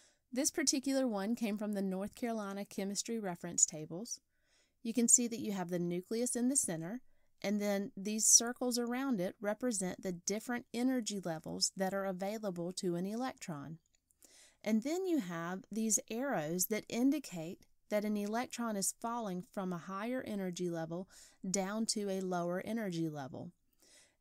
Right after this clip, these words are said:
If you follow these lines down, it tells you the wavelength of light that will be given off by that electron, and then how that type of light is classified.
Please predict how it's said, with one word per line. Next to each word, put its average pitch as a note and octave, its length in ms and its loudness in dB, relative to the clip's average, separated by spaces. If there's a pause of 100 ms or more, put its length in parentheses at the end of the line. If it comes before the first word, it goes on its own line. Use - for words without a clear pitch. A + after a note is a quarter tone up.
(220)
If A3+ 160 2
you A3 120 2
follow A3+ 460 0
these G3 280 2
lines B3+ 420 2
down, D#3+ 380 -2
it G3 160 -2
tells G#3 320 0
you G3 120 -2
the F3+ 180 0
wavelength F#3 1000 -2 (200)
of G#3+ 320 2 (240)
light G3+ 580 -4
that G3 200 0
will G3 120 0
be F#3+ 160 -2
given A3 400 0
off F#3 300 -4
by F#3 260 0
that F3+ 180 0
electron, D#3+ 800 -4 (580)
and G#3+ 160 2
then G3+ 220 4
how G#3 340 0
that G#3+ 220 -2
type F3+ 260 -2
of F#3+ 140 -4
light D#3+ 260 -4
is F#3+ 120 2
classified. F#3+ 760 -4